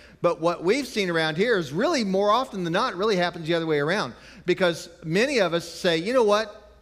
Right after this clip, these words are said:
I wanna go help the poor," or, "I need to do something like that," or, "I love to swing a hammer." So you go down to Habitat for Humanity or whatever, and you're hanging out with some other Christians, and, uh,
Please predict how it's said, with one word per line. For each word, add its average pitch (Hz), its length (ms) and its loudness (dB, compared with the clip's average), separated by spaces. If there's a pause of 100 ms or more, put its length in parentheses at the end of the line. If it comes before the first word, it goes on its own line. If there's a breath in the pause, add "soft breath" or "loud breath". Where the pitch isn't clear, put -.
(560)
I 185 120 0
wanna 247 180 0
go 180 160 2
help 160 240 -2
the 139 80 -6
poor," 165 580 0
or, 127 140 -2
"I 147 80 -2
need 170 160 -6
to 151 80 -6
do 147 140 -4
something 156 280 -6
like 143 140 -2
that," 151 240 0
or, 135 100 0
"I 127 40 -4
love 143 160 -2
to 127 60 -10
swing 151 300 -6
a 131 40 -4
hammer." 147 300 -4
So 156 120 -6
you 151 80 -2
go 175 60 0
down 196 160 0
to 160 120 -2 (300 loud breath)
Habitat 180 500 0
for 156 100 -8
Humanity 165 440 -2
or 151 80 0
whatever, 156 420 0
and 143 100 -4
you're 139 120 -2
hanging 190 260 -2
out 175 140 -2
with 151 80 -12
some 151 140 -6
other 170 160 -2
Christians, 165 560 -4 (320 loud breath)
and, 160 340 0
uh, 139 300 2